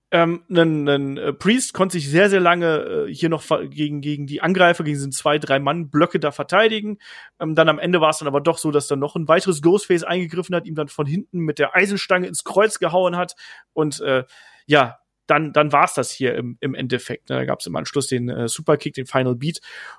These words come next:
Und dann war das Match hier eben gelaufen. Am Ende kommt raus, es ist Austin Theory unter der Maske. Und jetzt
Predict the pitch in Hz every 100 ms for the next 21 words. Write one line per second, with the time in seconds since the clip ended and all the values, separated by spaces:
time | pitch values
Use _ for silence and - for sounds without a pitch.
0 | - 135 123 - - - _ _ _ _
1 | _ - 143 185 175 _ _ _ _ -
2 | 180 226 - 190 196 202 185 165 156 180
3 | 220 175 165 180 190 160 - 165 143 147
4 | 170 - 147 - 190 196 - - 143 190
5 | - 175 160 208 240 208 165 - 147 151
6 | 135 123 117 - 120 127 139 - -